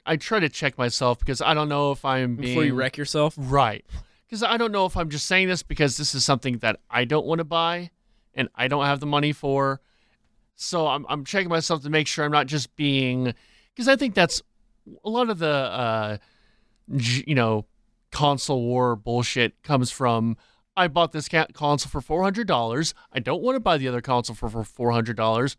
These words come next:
Speaker 1: so I'm gonna justify my purchase." So I'm, I'm trying to make sure I'm not speaking on that, like, you know, as someone who doesn't wanna pay for this, but I just, I, I think they haven't really explained what this really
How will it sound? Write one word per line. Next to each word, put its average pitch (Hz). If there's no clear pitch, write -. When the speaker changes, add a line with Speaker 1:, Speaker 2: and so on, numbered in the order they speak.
Speaker 1:
so -
I'm 226
gonna 202
justify 135
my 120
purchase." -
So 185
I'm, 180
I'm 156
trying 254
to 240
make 190
sure 220
I'm 170
not 156
speaking 180
on 113
that, 98
like, 135
you -
know, 120
as 127
someone 131
who 120
doesn't 139
wanna 127
pay 175
for 139
this, 104
but 120
I 175
just, 175
I, 156
I 143
think 175
they 135
haven't 135
really 135
explained 131
what 123
this 131
really 113